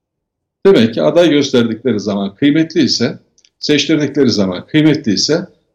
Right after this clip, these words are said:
partiden ayrıldıkları zaman da kıymetlerinde bir azalma olmaz. Orada siyasi partilerin bu, e, ayrışmayı kendi aralarında biraz daha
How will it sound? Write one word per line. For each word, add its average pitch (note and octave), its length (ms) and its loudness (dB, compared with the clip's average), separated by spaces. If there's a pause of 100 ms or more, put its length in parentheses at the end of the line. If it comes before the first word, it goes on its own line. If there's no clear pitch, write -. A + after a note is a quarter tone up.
(100)
partiden F#3+ 320 2
ayrıldıkları D#3 600 0
zaman G#2 300 0
da D#3 140 -2
kıymetlerinde B2 680 0
bir C#3+ 200 -10
azalma B2 400 -2
olmaz. - 560 -2 (480)
Orada F#3+ 240 0
siyasi D#3+ 480 0
partilerin G2+ 600 -4
bu, D#3 380 0
e, - 20 4 (380)
ayrışmayı D3+ 600 -2 (380)
kendi G#3+ 300 2
aralarında G#2+ 680 0
biraz F#3 340 2
daha D#3 380 -6